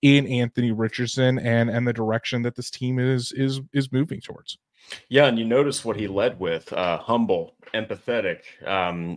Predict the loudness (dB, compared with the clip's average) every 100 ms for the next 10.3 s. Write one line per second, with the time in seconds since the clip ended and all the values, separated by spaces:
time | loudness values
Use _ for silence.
0 | -8 -4 -2 2 2 2 -2 -8 -8 -4
1 | -4 -4 -8 -6 -2 2 2 2 0 -2
2 | -4 -4 -10 -18 -20 -20 -6 -4 -2 -2
3 | -2 -2 -2 -2 -2 -4 -6 -6 -8 -4
4 | -4 2 0 0 -4 -4 0 0 0 -6
5 | -6 -6 -4 -4 -4 -4 0 2 2 -2
6 | -18 -20 -20 _ -2 0 2 2 2 2
7 | 0 -2 -2 -2 -2 -2 -2 -4 -6 -12
8 | -20 -10 -10 -8 2 4 4 -2 -2 -2
9 | 0 -2 -2 -2 -4 -4 -4 -2 0 0
10 | -2 -8 -16